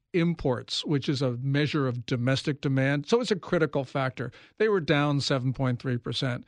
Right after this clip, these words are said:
In, in May, if I remember correctly, it was, like, down eight point five percent. So persistently, we're seeing declines in imports.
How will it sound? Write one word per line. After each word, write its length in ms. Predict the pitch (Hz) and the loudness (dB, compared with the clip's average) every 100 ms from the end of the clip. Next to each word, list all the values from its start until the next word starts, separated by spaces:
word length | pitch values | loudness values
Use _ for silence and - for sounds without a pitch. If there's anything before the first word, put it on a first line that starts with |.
| - _ _ - | -20 _ _ 0
In, 260 | 160 151 | 0 0
in 340 | - 160 147 147 | 0 0 2 2
May, 340 | 165 185 180 | 2 2 2
if 120 | 160 | 0
I 120 | 156 | -2
remember 420 | 151 143 151 156 151 | -2 0 0 0 0
correctly, 420 | 160 147 - 156 | -2 -2 0 0
it 60 | |
was, 200 | 143 135 | 0 0
like, 220 | 147 135 - | -2 -4 -6
down 320 | 131 135 131 | -4 0 0
eight 160 | 131 | 0
point 260 | - 143 135 | 0 0 0
five 300 | - 131 127 | 0 0 0
percent. 300 | 131 135 123 | -4 -6 -2
So 160 | 160 147 | -2 0
persistently, 800 | 185 165 - 240 - 185 160 147 | 0 0 2 2 2 0 0 0
we're 180 | 139 | 0
seeing 560 | 143 - 175 165 147 139 - - _ - | 0 0 0 2 2 -2 -6 -20 _ -6
declines 600 | 147 - 147 147 143 127 | -6 -2 0 2 2 0
in 140 | 123 - | -2 -2
imports. 600 | 139 127 135 107 - - | -2 0 -2 -4 -6 -10